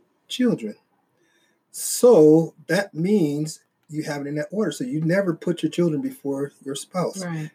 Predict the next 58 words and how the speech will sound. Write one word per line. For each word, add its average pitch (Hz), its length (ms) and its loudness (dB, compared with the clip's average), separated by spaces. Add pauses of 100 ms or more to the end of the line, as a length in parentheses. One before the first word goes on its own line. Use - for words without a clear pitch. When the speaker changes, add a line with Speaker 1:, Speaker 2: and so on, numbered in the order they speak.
Speaker 1:
It 113 140 -6
just 131 320 -6
does. 123 380 2 (960)
It, 254 240 -8
it, - 220 -12
it, 240 100 -8 (100)
it, 262 120 -6 (180)
it's - 120 -6
not 156 120 4
gonna 139 120 6
work. - 340 0 (200)
You 226 140 -10
put 185 120 -4
Speaker 2:
Yeah. 170 100 -4
Speaker 1:
your 160 80 -6
kids 139 200 -6
before, 113 220 -4
and 113 200 -8
that's 131 200 -4
what 131 260 -8
ba-, 123 160 -6 (100)
basically 127 380 -6
what 120 120 0
I 131 80 -2
learned. 113 320 -6 (380)
So, 135 240 4
it, 123 160 -4 (540)
so 135 340 2 (140)
the 123 120 2
counseling 156 540 2
really 139 200 6
helped 135 200 0
me 131 120 -2
learn 123 460 0
a 127 60 -6
lot 127 200 0
about 113 360 -6
m-, 113 140 -8 (280)
my 117 380 -8
past 123 420 -8
and 113 100 -6
how 123 160 -4
I 117 80 2
grew 113 400 -2
up 123 220 -4
and, 117 380 -6 (100)
and 113 200 -6
some 123 180 -4
of 117 40 -4
the 110 60 -4
things 120 300 -6
that 113 160 -2
I, 110 460 -12
I - 40 -8
saw 143 340 2
in 120 100 0
my 117 100 -4
life, 117 300 -4